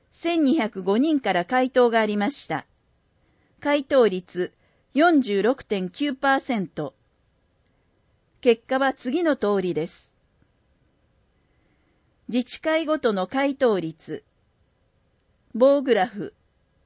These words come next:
縦軸、人数。横軸、自治会名。対、百二十一人、三十八点八パーセント。端下、百六人、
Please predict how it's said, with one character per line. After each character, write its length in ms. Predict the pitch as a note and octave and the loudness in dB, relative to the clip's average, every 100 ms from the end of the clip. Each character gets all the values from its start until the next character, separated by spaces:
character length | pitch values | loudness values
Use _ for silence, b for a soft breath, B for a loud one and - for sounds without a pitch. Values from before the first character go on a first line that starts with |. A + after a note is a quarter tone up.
| _ _ _ _ - | _ _ _ _ -6
縦 300 | A#3 C#4+ C#4 | -4 -2 -2
軸、 440 | B3+ - A#3+ G#3 _ - | -4 -4 -4 -4 _ 0
人 340 | B3+ C4 G#3 | 2 4 2
数。 360 | D3 D#3+ D3+ - _ _ _ _ _ - | -2 -6 -8 -10 _ _ _ _ _ -2
横 320 | A3 A3 C#4+ | 0 0 -4
軸、 460 | A#3+ B3 A#3+ A3 - _ | -4 -6 -6 -6 -8 _
自 160 | F3+ A3+ | -10 -10
治 200 | - - | -10 -8
会 260 | C#4+ C4+ G3 | -4 -2 -2
名。 380 | D3+ C3 A#2 _ _ _ - | -4 -6 -10 _ _ _ -8
対、 380 | D#4+ C#4+ G3+ - _ _ _ _ _ _ _ - | -2 -2 -2 -12 _ _ _ _ _ _ _ -4
百 320 | B3 - D#4+ | -4 -2 -2
二 180 | E4 C4 | -2 -2
十 220 | G3+ F3 | -2 -4
一 280 | F#3 B3 G#3+ | -4 -6 -4
人、 300 | F3 D#3 - _ _ _ _ | -4 -8 -10 _ _ _ _
三 320 | - D#4 D4+ | -4 0 0
十 180 | A3+ G3+ | 0 0
八 320 | C4 C4 - | 0 -4 -6
点 220 | G#3 F3+ A3+ | -4 -4 -4
八 260 | - - | -8 -6
パ 200 | - B3+ | 0 0
ー 40 | - | 0
セ 220 | B3 G#3+ | -4 -6
ン 100 | F3 | -6
ト。 260 | - D3+ - _ _ _ _ _ _ _ _ _ | -8 -10 -12 _ _ _ _ _ _ _ _ _
端 200 | - G#3+ | -8 -8
下、 440 | - - - A#3 - _ _ _ _ _ | -8 -8 -4 -6 -6 _ _ _ _ _
百 320 | - A3+ D#4 | -4 -4 -2
六 300 | D4 C#4+ C#4+ | 0 0 -2
人、 340 | A#3+ F3+ D3+ | -2 -4 -8